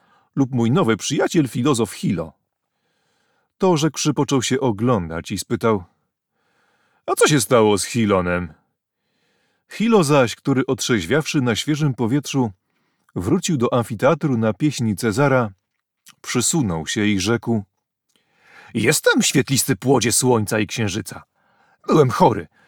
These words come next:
ale twój śpiew uzdrowił mnie”. „Poślę cię do Achai”,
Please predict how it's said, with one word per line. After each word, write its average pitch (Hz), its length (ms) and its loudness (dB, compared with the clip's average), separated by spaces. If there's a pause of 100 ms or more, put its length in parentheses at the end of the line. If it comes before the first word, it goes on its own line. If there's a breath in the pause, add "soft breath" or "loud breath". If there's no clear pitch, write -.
(220 soft breath)
ale - 180 2
twój 131 220 0
śpiew - 340 -2
uzdrowił 104 560 0
mnie”. 80 260 -18 (2750)
„Poślę 240 360 4
cię 196 260 6
do 185 160 6
Achai”, 147 440 0